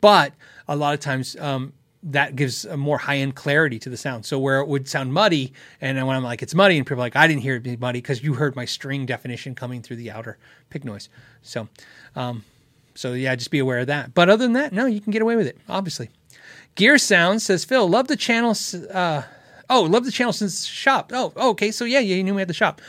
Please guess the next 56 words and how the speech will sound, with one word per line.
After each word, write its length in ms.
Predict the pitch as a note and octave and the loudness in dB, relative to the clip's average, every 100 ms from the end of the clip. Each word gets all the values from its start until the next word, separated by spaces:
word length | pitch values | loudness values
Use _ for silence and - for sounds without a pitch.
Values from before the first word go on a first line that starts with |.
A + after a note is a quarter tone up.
| - - - | -20 -20 -4
"Please 200 | A#3 A3 | -2 0
shout 220 | A#3 A#3 | 2 6
out 200 | A3+ F3 | 6 4
Gear 200 | A#3+ D4 | 4 4
Sounds. 400 | - G#3 C3+ - _ _ | 8 8 6 0 _ _
Gear 160 | - C4+ | 4 6
Sounds." 480 | - A3+ E3 A#2+ - | 8 8 8 4 2
Like, 160 | E3+ - | 2 4
do 80 | |
I 40 | D3+ | 2
have 100 | D#3 | 2
to 80 | D#3 | 2
shout 280 | F#3 F3 A3+ | 0 0 0
it 80 | |
out 240 | C4 B3 - - | 0 -2 -4 -6
or 60 | |
say 260 | B2+ - G3 | -2 2 2
it 100 | C3 | 2
out? 200 | A2+ - _ - - _ _ _ _ - | -2 -10 _ -20 -20 _ _ _ _ -4
I'll, 140 | F#3 - | -4 0
I'll 120 | E3+ | 0
get 160 | D#3 D3+ | 0 -4
there. 180 | G2+ - _ - - | -6 -12 _ -20 -4
It 60 | |
says, 220 | - C#3+ | 0 4
"My 80 | F3 | 4
gear 240 | C3+ F3 D#3+ | 4 4 4
channel, 540 | - E3 D3+ C#3+ A#2 - | 2 2 2 2 0 -2
<laughs> 80 | F3 | 0
you 280 | D#3 C#3+ | 2 2
inspired 480 | F3+ D3+ - A3 B3 | 2 2 4 8 8
me 80 | A#3+ | 6
to 60 | A3+ | 0
create 320 | - A3+ D#3+ | 4 4 2
gear 200 | F#3 D#4 | 0 4
videos. 500 | G3+ D3+ A2+ G#2 - D3+ | 4 4 2 -6 -10 -4
I'm 200 | D3+ D#3+ | -2 0
more 180 | E3 | 0
focused 400 | E3 F3 E3 F#3 | 0 -2 -2 -4
on 100 | E3+ | -6
pedals." 360 | D3 A3+ C3+ - - - - - | 0 2 0 -4 -16 -18 -16 -6
You 120 | - C#4+ | 2 8
know, 260 | D4+ B3 - | 8 6 -2
uh, 100 | - B2 | -12 -12
that's 320 | F3 G#3+ A#3 | 0 2 2
great. 400 | - C4+ C#4 - | 6 6 6 2
Like 160 | G3 G3 | 0 0
I 60 | |
said, 360 | F#3+ B3 G3+ D3+ - | 0 2 2 0 -2
uh, 200 | F3+ E3 | -2 -2
especially 560 | - - G#3 G3 A3 A3 | -6 -2 0 0 -2 -2
if 100 | F3 | -2
you're 80 | F#3+ | -4
starting 340 | - E3+ E3+ | -2 -2 -2
a 60 | E3+ | -4
channel, 420 | F#3 F3 F3+ | -6 -4 -4